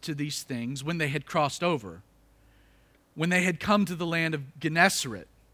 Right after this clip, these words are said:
that most appropriately, and, and you would have too, those who were in the boat, they came and they worshiped Jesus,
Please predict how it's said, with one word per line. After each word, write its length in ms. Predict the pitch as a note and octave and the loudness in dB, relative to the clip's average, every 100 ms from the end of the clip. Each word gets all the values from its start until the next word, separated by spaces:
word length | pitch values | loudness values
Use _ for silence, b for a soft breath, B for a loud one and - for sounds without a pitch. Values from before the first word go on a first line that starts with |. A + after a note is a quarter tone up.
| _ _ _ _ _ _ _ _ _ - | _ _ _ _ _ _ _ _ _ -8
that 120 | F3 | 2
most 300 | G3+ A3 - | 4 4 0
appropriately, 880 | - A3 A#3 - F#3+ D3 B2 C#3 F#3 | 0 4 4 4 0 0 -2 -4 -2
and, 100 | G#3 | 2
and 140 | A#3 A3+ | 6 8
you 140 | C4 | 8
would 140 | B3+ G#3+ | 8 4
have 140 | - | 0
too, 360 | - C#3 C3 D#3+ _ _ _ _ _ _ _ _ | -2 -2 -2 -6 _ _ _ _ _ _ _ _
those 340 | E3+ G#3+ B3 - | 6 8 8 6
who 80 | |
were 120 | B3 A#3+ | 8 8
in 100 | G#3+ | 6
the 60 | |
boat, 380 | D#3+ G3 A3 C4+ - _ _ _ _ _ _ _ _ | 8 10 10 6 -6 _ _ _ _ _ _ _ _
they 120 | G3+ | 4
came 460 | G3 - B3 C4 C4 | 4 4 6 8 6
and 100 | G#3+ | 4
they 140 | G#3 G3 | 4 4
worshiped 640 | F3+ A#3 C4 - C4 - | 6 6 6 4 0 -4
Jesus, 800 | C#3+ G#3+ A3+ D3+ C#3+ - - | -2 2 2 2 -2 -4 -12